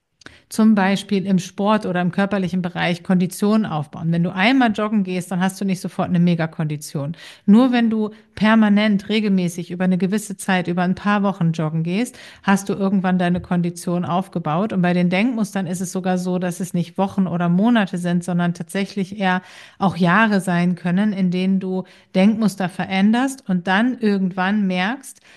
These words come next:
dass es dir leichter fällt, das Neue zu denken als das Alte. Also es braucht Zeit, es ist ein Prozess. Genau, also so viel zu Denkmustern. Und dann ist noch wichtig zu wissen, dass der Verstand ja in zwei Teile aufgeteilt ist. Wenn du mal unseren Kurs besucht hast, Mission Health Intensiv,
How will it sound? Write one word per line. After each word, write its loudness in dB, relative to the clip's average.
dass 0
es 0
dir -2
leichter 2
fällt, -2
das -6
Neue 2
zu -6
denken -4
als -2
das -6
Alte. 2
Also -2
es -10
braucht -4
Zeit, 2
es -2
ist -6
ein -2
Prozess. -6
Genau, 4
also 0
so 0
viel -2
zu -8
Denkmustern. -2
Und 2
dann 2
ist -8
noch -4
wichtig -6
zu -2
wissen, -2
dass -4
der -2
Verstand 0
ja 0
in 2
zwei -2
Teile 0
aufgeteilt -4
ist. -8
Wenn 2
du 4
mal 2
unseren 0
Kurs -2
besucht -4
hast, 0
Mission 0
Health 0
Intensiv, 0